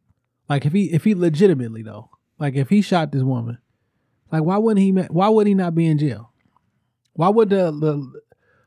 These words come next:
the L A P D or whoever, like, why would they not arrest him? They, 'cause I just need probable cause to, to make an arrest.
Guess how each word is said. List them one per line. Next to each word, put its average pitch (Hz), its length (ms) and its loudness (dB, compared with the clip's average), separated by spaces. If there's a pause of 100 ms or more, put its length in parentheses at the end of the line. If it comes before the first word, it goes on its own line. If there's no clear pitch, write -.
(200)
the 135 140 -2
L 180 160 2
A 196 100 4
P 190 220 -2
D 180 340 2
or 156 140 0
whoever, 170 440 2
like, 156 160 0
why 170 180 2
would 202 180 2
they 180 100 2
not 170 220 0
arrest 143 340 -4
him? 117 140 -14 (1800)
They, 165 180 2
'cause 143 300 0 (500)
I 285 140 2
just 294 160 2
need 196 260 2
probable 170 420 0
cause 160 520 0 (160)
to, 156 120 2
to 135 260 -2
make 147 200 0
an 123 80 2
arrest. 120 520 -2